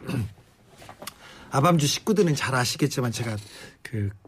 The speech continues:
사우나를 좋아하지 않습니까? 사우나를, 목욕을. 그런데 외국에 나가면,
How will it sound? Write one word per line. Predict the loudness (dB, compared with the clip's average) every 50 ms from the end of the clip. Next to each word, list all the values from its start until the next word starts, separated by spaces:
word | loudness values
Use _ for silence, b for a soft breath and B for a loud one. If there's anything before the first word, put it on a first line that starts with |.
| _ -20 _ -14
사우나를 | -6 -2 2 4 6 8 8 8 8 8 6 4
좋아하지 | 4 2 0 0 0 0 0
않습니까? | 0 0 -2 -6 -6 -8 -8 -6 -6 -6
사우나를, | -6 -4 -4 -4 -6 -6 -8 -8 -8 -6 -4 2
목욕을. | 4 4 6 6 4 2 2 -2 -8 -8 -8 -10 -10 -8 0
그런데 | 0 2 2 4 2 2 2 2 0 -2 -4 B B B B B B B B B B B
외국에 | 4 6 6 6 4 4 2 2 4 4
나가면, | 6 6 4 6 4 4 4 4 2 2 2 0 0 0 0 2 2 0 0 0